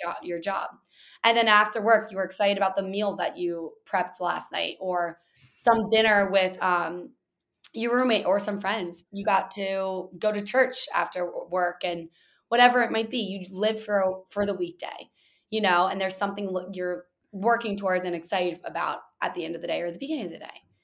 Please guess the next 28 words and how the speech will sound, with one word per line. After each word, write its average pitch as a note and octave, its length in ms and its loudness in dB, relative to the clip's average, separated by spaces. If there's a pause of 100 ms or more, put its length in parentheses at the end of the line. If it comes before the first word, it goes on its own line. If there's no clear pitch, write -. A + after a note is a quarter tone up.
(400)
I A3 100 8
think A#3 160 0
that's G3+ 280 2
so F#3 160 0
important E3+ 380 -10
too. C#3+ 180 -12
It's F3 120 -12
just, F3+ 160 -10
like, F3+ 240 -8
realizing, G3+ 540 -2 (120)
again, G3+ 380 -8 (320)
we G3 240 -6 (160)
have G3+ 260 2
one F3 240 -6
life. A#3 300 -6 (520)
We G#3+ 100 -2
only A3 180 4
have A3+ 100 2
a A3 40 -4
certain G3 340 2
amount A3 260 6
of G#3+ 80 2
hours G3 560 2
and F#3 220 -4
days G3 500 -2
on E3+ 180 -8
this F3 160 -8
planet. A3 420 -8